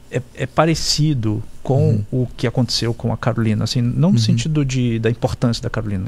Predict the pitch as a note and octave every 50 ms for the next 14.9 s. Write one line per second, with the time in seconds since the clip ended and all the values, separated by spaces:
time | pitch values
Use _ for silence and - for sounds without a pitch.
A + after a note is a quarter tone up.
0 | A2 - A#2+ A#2 A2+ A2+ A2+ A#2 C#3 D3+ D3+ C#3 A#2 - - - - - - -
1 | - G#2+ A#2 A#2+ - A#2 A2 - B2 B2 - - B2+ C3 C3 B2+ A#2+ B2 C3 B2+
2 | A#2+ - - - - - - - - - A#2 A2 A2 G#2+ A2 G#2 - G#2 - -
3 | - - - - - B2+ B2+ C3+ C#3+ D3 C#3 - - D3 - - - D3 D#3 D3+
4 | - E3+ C#3+ C#3+ C#3 C3+ C3 C3+ - - D3+ C#3 - E3+ F3 F3 D3+ C3 A#2+ A#2+
5 | B2 C3+ D3 E3 F3 F#3 - - - - - - A#2 A#2 B2 - D3+ C#3+ - -
6 | - D#3 - - - B2+ A#2+ A#2+ C3+ - - D#3+ E3 F3+ - - - - - -
7 | - - - - - - C#3+ C3 C3+ D3 D#3 E3 E3 - - - C#3+ C#3 C#3 C3+
8 | C3 A2+ A#2+ B2 A#2+ B2 A#2 A#2 - - - - - - - - C3 B2 C3 B2+
9 | B2+ C3+ C#3+ C#3+ D3 C#3 C3+ - - C#3 C3 B2+ B2+ - C3+ C3 C#3 C#3+ D#3 D#3
10 | C#3 C3+ D3 D3+ D#3+ - - D3 C#3+ D#3+ D#3 D#3 - D#3+ D3+ B2+ B2 C#3 C3+ B2+
11 | C3 G#2+ A2 G#2 G#2+ A2 A#2 G2+ G#2 A2+ - - - A2 G#2 A2 A2+ A2+ A2 A#2
12 | B2+ - - - - - B2 - - - A#2 A#2+ B2 B2 C3 - C#3+ C#3 - -
13 | A#2 A2+ A2+ A2+ A#2 - - - - - C3 A2 G#2+ A2+ C3 C3+ D3 D#3+ E3+ E3+
14 | D#3 D3 C#3+ - D#3 D3 D3 C#3 C3 B2 C3 C#3 C#3 D3 D3+ D3 D#3 D3+